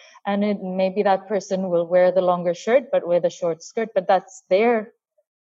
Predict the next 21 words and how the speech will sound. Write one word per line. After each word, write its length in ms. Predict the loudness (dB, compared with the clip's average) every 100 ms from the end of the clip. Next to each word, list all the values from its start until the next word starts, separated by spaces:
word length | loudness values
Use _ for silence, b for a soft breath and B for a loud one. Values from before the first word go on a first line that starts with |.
| _ -8
point 260 | -8 -6
of 180 | -8 -10
view. 300 | -4 -2 -2
And 160 | -2 -4
if 120 | -2
they 160 | 0
<laughs> 120 | 4 4
wanted 300 | 2 0 2
the 100 | 2
longer 360 | 2 0 -4
shirt 260 | 0 -2 -2
for 120 | -6
whatever 460 | -4 -4 -4 -8 -10
reason, 300 | -10 -8 -8
they 120 | -8
should 220 | -10 -10
be 220 | -6 -6
able 200 | -4 -6
to 180 | -10 -16 -12
have 280 | -12 -10
it, 140 | -14